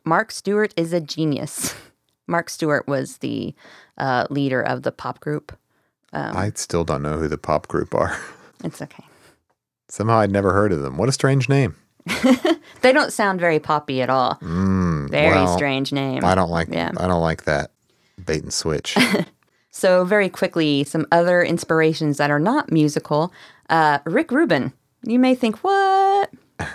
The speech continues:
Speaker 1: Rick Rubin.
Speaker 2: His work with the Beastie Boys.
Speaker 1: <laughs> I wrote, "Rick Rubin as Muse, L O L."
Speaker 2: I think he went to him for wisdom and stuff.
Speaker 1: He did. He said, "Rick Rubin has been a mentor, a source of inspiration,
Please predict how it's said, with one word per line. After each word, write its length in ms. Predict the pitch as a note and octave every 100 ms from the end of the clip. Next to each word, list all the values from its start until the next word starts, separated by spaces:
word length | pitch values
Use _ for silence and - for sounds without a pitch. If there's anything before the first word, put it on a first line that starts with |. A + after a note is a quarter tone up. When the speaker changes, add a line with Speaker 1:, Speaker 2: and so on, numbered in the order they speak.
| _ _ _ -
Speaker 1:
Rick 180 | E4 F4
Rubin. 380 | D4 D#4+ B2 B3
Speaker 2:
His 180 | E2 E2
work 260 | D#2+ -
with 300 | F2+ E2+ -
the 140 | E2+ D#2+
Beastie 340 | F#2 - -
Boys. 300 | C#2+ B1+ C2+ G3 G#3 A3 A3
Speaker 1:
<laughs> 340 | G3+ - - -
I 120 | G#3+
wrote, 200 | G#3+ G3+
"Rick 180 | G#3+ B3
Rubin 300 | A3 G#3+ G#3
as 240 | D#3+ E3 D#3+
Muse, 360 | E3 C#3+ C#3 -
L 220 | D3 C#3+
O 180 | C#3 C3+
L." 260 | C3 B2+ _ _ _ _ _ -
Speaker 2:
I 20 | -
think 220 | C3+ D#3
he 80 | C#3+
went 180 | C#3+
to 80 | B2+
him 160 | A#2 A2+
for 140 | G2
wisdom 480 | F2+ A#2+ C#3 F#2+ D2
and 100 | -
stuff. 300 | - - D#2+
Speaker 1:
He 60 | E3+
did. 320 | B2+ D#2 - - - - -
He 140 | F#3
said, 240 | F3+ E3+
"Rick 220 | E3 F3 F#3
Rubin 320 | F#3+ G#3 G#3
has 240 | E3+ D#3
been 160 | D#3+ D3+
a 80 | D3
mentor, 560 | G3 G3 G3 F#3 F#3
a 60 | D3+
source 340 | - F3+ F3+
of 80 | E3
inspiration, 720 | E3+ - D3+ D3 - D3+ C#3+